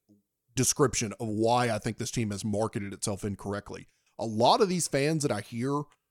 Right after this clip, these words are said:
are older fans that live pretty far outside the city, that the Titans fan base chased pretty hard in what I'm pretty sure, and I get it, was kinda chasing the, "We wa-, we wanna go after the Tennessee Vols fan, we wanna go after the S E C fan base that is already there."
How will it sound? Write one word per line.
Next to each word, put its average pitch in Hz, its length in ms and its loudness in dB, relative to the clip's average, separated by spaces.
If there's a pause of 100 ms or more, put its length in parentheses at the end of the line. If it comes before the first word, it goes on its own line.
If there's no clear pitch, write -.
(100)
are 123 240 2
older 165 340 6
fans 101 680 -4 (280)
that 135 160 0
live 143 400 4
pretty 185 260 4
far 175 320 6
outside 151 380 2
the 160 80 0
city, 95 480 0 (200)
that 127 140 0
the 131 80 0
Titans 170 400 0
fan 143 220 0
base 131 240 0
chased 135 380 -2
pretty 165 200 2
hard 131 440 6
in 196 180 6
what 202 180 8
I'm 214 140 6
pretty 220 240 4
sure, 123 340 4
and 120 200 -2
I 143 80 2
get 135 280 4
it, 101 220 -8 (540)
was 143 240 6
kinda 165 260 2
chasing 143 480 2
the, 123 280 -2
"We 123 200 2
wa-, 143 180 2
we 139 200 4
wanna 160 200 6
go 143 180 6
after 135 140 0
the 120 120 -2
Tennessee 143 360 0
Vols 120 360 4
fan, 117 180 -2
we 123 60 2
wanna 175 160 4
go 175 120 4
after 151 140 0
the 123 120 0
S 135 140 0
E 151 60 -2
C 143 160 -2
fan 123 240 -4
base 113 240 -2
that 123 80 -2
is 107 120 -2
already 107 380 -2
there." 92 260 -10